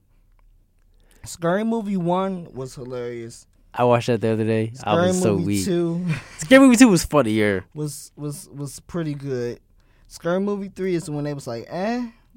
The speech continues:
Speaker 2: Yeah, the stuff,
Speaker 1: Okay.
Speaker 2: stuff, stuff they dragged it. Charlie Sheen.
Speaker 1: I was like, "Um," and then after that, it was just, like, downhill. Like, it was the worst. And it's,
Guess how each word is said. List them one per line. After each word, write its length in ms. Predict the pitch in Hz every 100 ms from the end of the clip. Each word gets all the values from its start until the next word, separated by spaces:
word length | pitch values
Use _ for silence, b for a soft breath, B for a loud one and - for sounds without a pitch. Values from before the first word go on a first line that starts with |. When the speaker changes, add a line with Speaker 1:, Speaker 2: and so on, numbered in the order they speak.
| -
Speaker 2:
Yeah, 520 | 139 151 147 143 143
the 100 | 135
stuff, 220 | - 196 190
Speaker 1:
Okay. 80 |
Speaker 2:
stuff, 180 | 190 214
stuff 140 | 202 185
they 100 | 170
dragged 360 | 127 123 123 117
it. 160 | 120
Charlie 300 | - 147 143
Sheen. 460 | 131 131 123 127 120 b b b b b
Speaker 1:
I 60 |
was 120 | 156 175
like, 140 | 180
"Um," 1000 | 190 208 214 220 233 233 226 226 226 233 196
and 200 | 160 156
then 180 | 147
after 380 | 123 143 147 156
that, 260 | 151 160 - 151
it 60 |
was 140 | 156 139
just, 180 | 139 135
like, 240 | 113 110 - _ _ 120
downhill. 920 | 139 139 139 139 131 131 139 135 120
Like, 360 | 117 113 104 _ _ _ _ _ _
it 80 | -
was 200 | 135 127
the 100 | 120
worst. 460 | 117 123 113 - - _ _ _ _ _ _ _ _
And 440 | 131 131 117 104 87
it's, 300 | 131 -